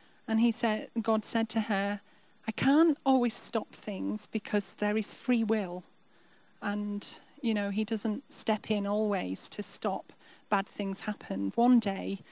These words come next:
he will, <laughs> in that final moment when the, you know,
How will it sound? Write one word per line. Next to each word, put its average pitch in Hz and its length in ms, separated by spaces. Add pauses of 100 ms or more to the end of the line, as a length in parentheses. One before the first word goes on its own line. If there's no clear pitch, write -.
(180)
he 202 140
will, 190 320 (420)
<laughs> - 460
in 196 140
that 196 180
final 208 760
moment 196 640
when 185 340 (520)
the, 196 320 (400)
you 208 140
know, 185 280